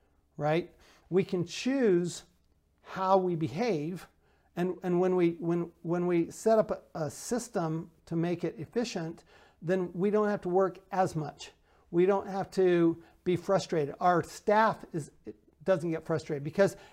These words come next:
everybody does things the same way. So I can take a tax return that's one year prepared by, by Prepare A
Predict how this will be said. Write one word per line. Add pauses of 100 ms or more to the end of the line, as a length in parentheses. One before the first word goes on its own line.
(120)
everybody
does
things
the
same
way. (520)
So
I
can
take
a
tax
return
that's
one
year
prepared
by, (160)
by (180)
Prepare
A